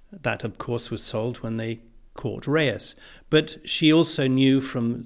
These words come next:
looking at the various documents, some of them, of course, were never released by the police until much, much later,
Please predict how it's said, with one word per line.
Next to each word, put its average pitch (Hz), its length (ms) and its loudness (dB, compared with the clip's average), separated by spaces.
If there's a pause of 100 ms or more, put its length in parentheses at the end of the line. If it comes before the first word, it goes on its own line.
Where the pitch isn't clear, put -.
looking 135 320 -2
at 127 60 -6
the 117 80 -6
various 117 340 0
documents, 123 520 -2
some 147 180 2
of 131 80 0
them, 117 140 0
of 107 140 -10
course, 120 300 -6
were 120 60 -4
never 123 260 -2
released 110 400 -2
by 110 160 -4
the 107 120 -8
police - 460 -4 (360)
until 117 240 -6
much, 135 320 0
much 104 260 -8
later, 110 440 -10